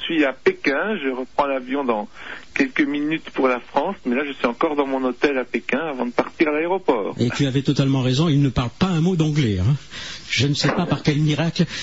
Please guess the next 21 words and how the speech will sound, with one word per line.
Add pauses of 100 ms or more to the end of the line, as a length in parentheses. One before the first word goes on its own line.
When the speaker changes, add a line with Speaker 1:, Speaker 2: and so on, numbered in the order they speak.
(120)
Speaker 2:
j'ai
pu
arriver
à
te
joindre
à
ta
chambre. (600)
Euh,
Jean
Stone, (120)
euh,
tu,
euh, (160)
tu
as
écrit
beaucoup
de
livres,